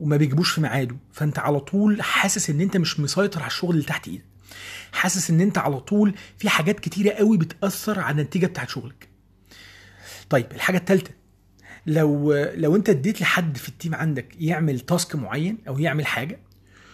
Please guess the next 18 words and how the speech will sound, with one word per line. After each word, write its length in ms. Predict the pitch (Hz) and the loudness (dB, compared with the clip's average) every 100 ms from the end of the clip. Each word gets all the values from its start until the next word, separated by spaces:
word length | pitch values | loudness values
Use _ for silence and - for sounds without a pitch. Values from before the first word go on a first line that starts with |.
| - - - | -20 -20 0
ورجعها 600 | 165 170 - 165 143 135 | 4 4 4 0 2 4
لك 160 | 175 170 | 2 2
ناقصة، 280 | 151 - - - _ _ _ _ _ - | -2 -4 -8 -18 _ _ _ _ _ 0
او 260 | 170 185 190 | 4 4 2
عدى 300 | - 117 156 | -2 0 2
الديدلاين 400 | 165 160 160 170 | 2 2 4 4
بتاعها، 360 | 139 139 - - _ _ _ _ _ _ - _ _ - | 2 -2 -4 -6 _ _ _ _ _ _ -20 _ _ 4
او 240 | 185 190 - | 6 6 2
اديها 360 | 139 139 190 | -2 2 4
لك 360 | 208 175 - - _ _ | 6 4 -2 -20 _ _
مش 200 | 160 147 | -2 0
بنفس 400 | 131 160 202 - | 2 2 2 0
الشكل 440 | - - 208 208 156 | -2 0 -2 0 -2
اللي 120 | 143 | 2
انت 180 | 190 160 | 2 2
كنت 260 | 160 143 | -4 -4
طالبها 320 | - 156 165 160 | 0 4 4 4
منه، 300 | 139 170 | 2 -2